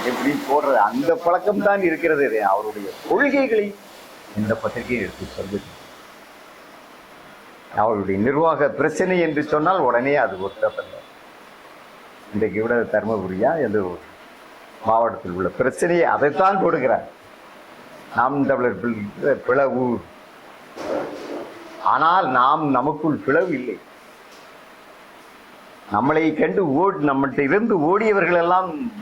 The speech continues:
பதர்களாக போய்விட்டார்கள். அது நானாக இருந்தாலும் சரி, நீங்களாக இருந்தாலும் சரி,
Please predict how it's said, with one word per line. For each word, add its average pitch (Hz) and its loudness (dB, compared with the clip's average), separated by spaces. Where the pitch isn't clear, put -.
பதர்களாக 170 4
போய்விட்டார்கள். 101 -2
அது 104 2
நானாக 131 4
இருந்தாலும் 127 2
சரி, 117 0
நீங்களாக 135 4
இருந்தாலும் 120 0
சரி, 101 -6